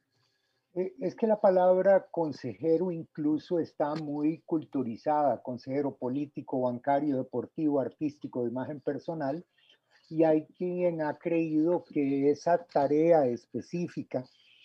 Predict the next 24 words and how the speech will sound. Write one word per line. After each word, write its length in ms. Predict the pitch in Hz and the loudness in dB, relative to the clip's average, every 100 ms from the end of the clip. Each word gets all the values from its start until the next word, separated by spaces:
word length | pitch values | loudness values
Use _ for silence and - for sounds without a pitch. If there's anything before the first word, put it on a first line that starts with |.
| _ _ | _ _
esa 300 | 135 - 156 | -6 0 0
responsabilidad 1080 | 156 156 - 160 - 156 156 151 147 143 147 | 2 0 -2 -8 -2 -2 0 -2 0 0 -2
profesional 840 | 151 135 165 - 170 165 147 156 143 | -8 -4 -6 -6 -8 -4 -4 -6 -6
se 160 | 151 | -8
puede 400 | - 139 143 151 | -4 -4 0 -2
trasladar 720 | 151 156 151 156 151 143 143 | -2 -4 -2 0 0 2 0
al 120 | 151 | 0
ámbito 600 | 135 135 139 143 - 156 | -2 -2 -4 -4 0 2
de 80 | 156 | 2
lo 140 | 147 151 | 2 0
doméstico, 840 | 156 156 143 135 - - 190 185 _ _ _ _ | 0 -2 -6 -8 -12 -10 -10 -12 _ _ _ _
dándonos 600 | 143 143 143 156 160 160 | -2 -2 -4 -4 -2 0
la 140 | 156 147 | 2 0
oportunidad 880 | 139 131 - - 127 127 123 127 147 | -2 -6 -6 -6 -4 -2 -2 -2 0
de 200 | 151 139 | 0 0
decirle 460 | - 139 135 143 | -2 -4 -2 -2
a 60 | 143 | -4
todo 280 | - 135 139 | -4 -4 -2
mundo 420 | 135 131 131 143 | -4 -4 -4 -6
lo 140 | 143 | -6
que 140 | - 117 | -8 -14
tiene 400 | - 120 117 120 | -8 -6 -6 -6
que 100 | 131 | -6
hacer. 440 | 120 - 165 110 | -6 2 2 2